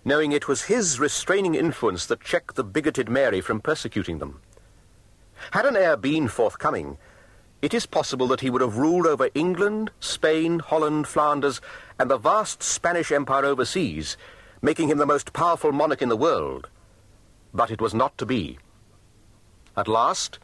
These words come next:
obeying the orders of his father, the Emperor Charles, Philip returned to Spain, and heartbroken and ill, the soured,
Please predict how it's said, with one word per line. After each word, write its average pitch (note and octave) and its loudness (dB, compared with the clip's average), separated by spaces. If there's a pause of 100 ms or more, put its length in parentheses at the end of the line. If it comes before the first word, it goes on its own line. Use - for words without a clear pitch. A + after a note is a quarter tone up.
(500)
obeying D#3+ 0
the C#3+ 0
orders C#3 2
of A#2 -4
his G#2 -4
father, A#2+ 0
the G2+ -2
Emperor A2 0
Charles, F2 -2 (460)
Philip G3+ 0
returned G#3 2
to F3 -2
Spain, G#2 0 (640)
and F#2+ -2
heartbroken C#3+ 0
and A2 0
ill, G2 0 (680)
the G#2+ 0
soured, D3+ 0